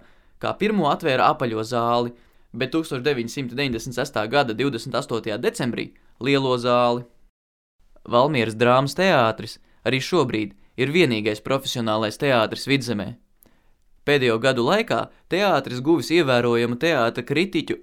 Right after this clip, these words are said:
un mēdīju uzmanību. Par divtūkstoš divpadsmitā trīspadsmitā gada sezonas iestudējumiem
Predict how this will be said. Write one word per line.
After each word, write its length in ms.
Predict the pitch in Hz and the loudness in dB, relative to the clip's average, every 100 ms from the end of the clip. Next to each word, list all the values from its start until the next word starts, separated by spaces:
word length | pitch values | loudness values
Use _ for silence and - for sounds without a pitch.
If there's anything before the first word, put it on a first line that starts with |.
| 135 | -4
un 120 | 147 | 0
mēdīju 400 | 175 180 123 113 | 2 2 2 2
uzmanību. 540 | 131 123 110 107 104 113 _ _ _ _ _ - - | 0 -2 -4 -4 -6 -10 _ _ _ _ _ -20 -6
Par 140 | 120 123 | -2 2
divtūkstoš 540 | 139 135 120 - 113 127 | 2 2 -2 -2 -2 2
divpadsmitā 680 | 143 139 120 120 120 110 107 | 2 2 -2 -2 0 -2 -2
trīspadsmitā 640 | 127 135 - - 117 113 113 | -2 -2 -2 -6 -2 0 2
gada 300 | 135 127 110 | 2 2 2
sezonas 400 | 139 127 117 120 | -2 2 2 2
iestudējumiem 720 | 220 175 135 113 110 107 107 | -2 -2 2 2 2 0 -4